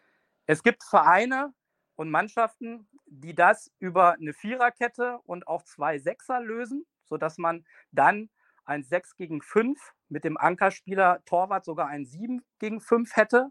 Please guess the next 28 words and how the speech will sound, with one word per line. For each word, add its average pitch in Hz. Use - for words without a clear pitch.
um 196
zielgerichtet 202
rauszuspielen. 208
Ich 214
würde 233
aus 143
meiner 185
Sicht 196
eher 185
empfehlen, 202
gerade 160
auch 160
gegen 165
die 151
beiden 151
Spitzen -
von 190
Sankt 180
Pauli, 190
das 147
immer 175
wieder 170
über 151
eine 147
dynamische 151
Dreierkette 208
zu -
machen, 214